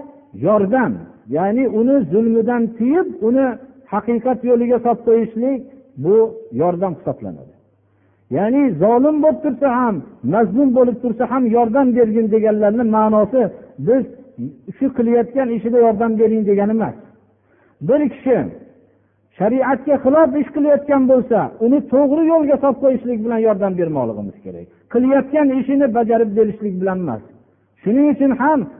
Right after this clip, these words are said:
hatto ota-onaga sodiq bo'lib xizmat qilishlikka buyurgan Islom fuqaholarning fikrida, mabodo bir kishini otasi mast qiluvchi ichimlikni olib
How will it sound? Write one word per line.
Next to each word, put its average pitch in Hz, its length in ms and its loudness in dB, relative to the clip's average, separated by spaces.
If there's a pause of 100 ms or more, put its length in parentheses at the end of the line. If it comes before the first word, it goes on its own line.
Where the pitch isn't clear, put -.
(160)
hatto 277 400 0 (500)
ota-onaga 254 680 0 (680)
sodiq 247 420 2 (120)
bo'lib 277 260 4 (100)
xizmat 240 460 0
qilishlikka 226 540 -2 (100)
buyurgan 208 420 0 (180)
Islom 269 420 0 (1800)
fuqaholarning 247 800 2
fikrida, 240 460 0 (360)
mabodo 262 420 4 (140)
bir 285 120 2 (100)
kishini 262 360 0 (180)
otasi 269 420 2 (800)
mast 233 360 0
qiluvchi 277 400 2
ichimlikni 247 600 -2 (440)
olib 262 200 0